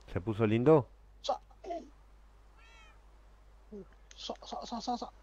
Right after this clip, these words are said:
Speaker 2: sa-,
Speaker 1: Oro.
Speaker 2: sa-.
Speaker 1: Oro, oro.
Speaker 2: Tomá.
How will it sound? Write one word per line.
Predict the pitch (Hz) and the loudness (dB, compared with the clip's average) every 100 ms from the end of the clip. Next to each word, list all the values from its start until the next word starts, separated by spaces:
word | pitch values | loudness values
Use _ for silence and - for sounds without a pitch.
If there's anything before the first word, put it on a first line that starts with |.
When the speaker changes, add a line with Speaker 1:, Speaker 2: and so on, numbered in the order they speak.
| - - - - - - - | -20 -20 -20 -20 -20 -20 -14
Speaker 2:
sa-, | - | -2
Speaker 1:
Oro. | 107 98 85 | 2 2 2
Speaker 2:
sa-. | - - - - - - - - - - - - - - - | -6 -16 -20 -18 -20 -20 -20 -20 -20 -20 -18 -16 -16 -16 -4
Speaker 1:
Oro, | 104 90 82 80 - - | 0 0 -2 -10 -14 0
oro. | 113 98 82 80 - - - - - - - - - - - | 2 2 0 -6 -12 -20 -20 -20 -20 -20 -20 -20 -20 -20 -10
Speaker 2:
Tomá. | 185 196 180 160 | -2 0 0 -2